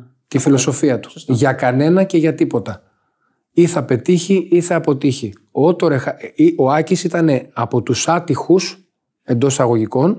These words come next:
Speaker 2: Ναι.
Speaker 1: γιατί έκανε μια σπουδαία καριέρα, που έπεσε πάνω σε μια φιλοσοφία ενός επιτυχημένου προπονητή.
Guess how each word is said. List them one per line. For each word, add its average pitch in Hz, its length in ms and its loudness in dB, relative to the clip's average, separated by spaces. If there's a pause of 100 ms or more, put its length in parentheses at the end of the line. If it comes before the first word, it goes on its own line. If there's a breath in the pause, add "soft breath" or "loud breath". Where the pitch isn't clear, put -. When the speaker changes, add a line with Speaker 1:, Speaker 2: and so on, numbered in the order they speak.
Speaker 2:
Ναι. - 80 -20 (140 loud breath)
Speaker 1:
γιατί 127 220 0
έκανε 139 200 -2
μια 135 100 0
σπουδαία 131 320 -2
καριέρα, 120 720 -2
που 135 160 2
έπεσε 175 420 0
πάνω 165 300 0
σε 135 160 -2
μια 151 180 2
φιλοσοφία 143 580 0
ενός 151 240 0
επιτυχημένου 135 760 0
προπονητή. 123 800 -2